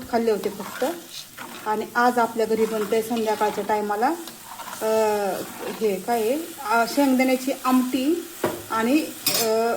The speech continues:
वरईचा भात, हम्म, उपासाचा. तर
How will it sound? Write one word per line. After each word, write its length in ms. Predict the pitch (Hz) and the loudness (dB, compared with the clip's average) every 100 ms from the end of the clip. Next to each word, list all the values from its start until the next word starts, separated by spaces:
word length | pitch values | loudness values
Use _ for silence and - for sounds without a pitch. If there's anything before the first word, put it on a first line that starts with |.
| - - | -4 -10
वरईचा 500 | 254 247 262 254 247 | 0 6 8 8 6
भात, 240 | 254 233 202 - - - - - | 0 2 -2 -10 -14 -16 -14 -8
हम्म, 640 | 202 202 202 185 180 - | -4 -2 -2 -4 -6 -6
उपासाचा. 560 | 226 226 208 196 185 180 185 - - - - - - - - - | -4 -2 -2 -6 -6 -10 -10 -14 -18 -18 -18 -20 -20 -20 -20 -6
तर 100 | 226 | -4